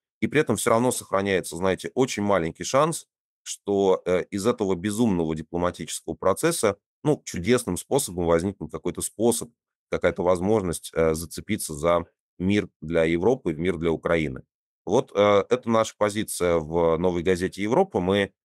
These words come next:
все понимаем про Трампа, про его команду, тем более мы все понимаем про Путина, тут какие вопросы могут быть. Но, э, вдруг все-таки действительно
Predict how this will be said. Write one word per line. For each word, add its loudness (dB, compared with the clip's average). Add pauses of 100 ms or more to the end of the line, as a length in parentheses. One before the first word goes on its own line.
(160)
все 2
понимаем 2
про 2
Трампа, 0
про -6
его 0
команду, 0 (100)
тем -6
более 4
мы -2
все -4
понимаем -2
про 0
Путина, -4
тут -18
какие -6
вопросы 0
могут -4
быть. -4 (380)
Но, 4
э, 4
вдруг -2
все-таки -8
действительно -4